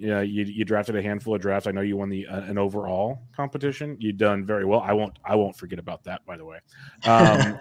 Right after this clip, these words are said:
Speaker 2: Thank you.
Speaker 1: and, um, you did very well. So why don't you just, like, let everybody know, because there's one thing to say, "Hey, I'm gonna go draft, like, seventy leagues." But,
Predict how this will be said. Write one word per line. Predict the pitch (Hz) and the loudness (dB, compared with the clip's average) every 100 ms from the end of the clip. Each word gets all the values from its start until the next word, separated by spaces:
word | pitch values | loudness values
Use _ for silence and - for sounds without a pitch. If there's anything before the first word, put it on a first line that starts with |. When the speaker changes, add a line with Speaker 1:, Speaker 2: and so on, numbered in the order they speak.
| 135 | 0
Speaker 2:
Thank | 139 123 | 4 6
you. | 120 | 6
Speaker 1:
and, | 113 113 | 6 2
um, | 110 104 101 98 92 - - - _ | 2 2 2 -2 -8 -16 -20 -20 _
you | - 110 127 135 | -12 -4 2 4
did | 143 165 | 4 2
very | 156 | 4
well. | 135 131 | 4 4
So | 110 113 | 2 -2
why | |
don't | 139 | -2
you | 196 | -4
just, | 156 | -2
like, | 135 | 0
let | 113 | 2
everybody | 127 110 107 | 2 2 2
know, | 107 104 | 2 0
because | 98 - 110 101 _ _ | -2 0 -2 -2 _ _
there's | 120 120 | -2 0
one | 123 151 | 0 0
thing | 147 123 | 0 -2
to | |
say, | - 117 107 | -2 -2 0
"Hey, | 104 107 | 0 0
I'm | 104 | 2
gonna | 107 | 0
go | 101 | -2
draft, | 90 95 - | -4 -8 -8
like, | 85 - | -12 -10
seventy | 101 90 92 | -10 -10 -12
leagues." | 87 110 101 95 - - - - _ - | -8 -4 -4 -8 -16 -18 -20 -20 _ 2
But, | 117 | 2